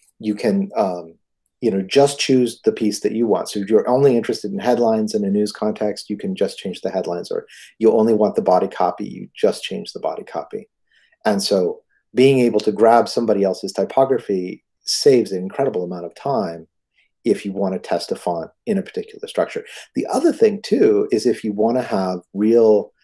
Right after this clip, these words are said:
text, you know, you could just go into a web page and grab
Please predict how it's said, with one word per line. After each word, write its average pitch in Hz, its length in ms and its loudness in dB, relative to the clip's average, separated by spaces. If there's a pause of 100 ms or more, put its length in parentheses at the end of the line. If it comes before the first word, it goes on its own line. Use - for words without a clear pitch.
(160)
text, - 560 2 (180)
you 113 120 0
know, 104 60 2
you 101 180 -4
could 175 240 4
just 127 240 0
go 214 120 8
into 107 200 2
a 98 40 4
web 98 220 0
page 95 320 -6 (120)
and 90 340 -8 (460)
grab 104 460 2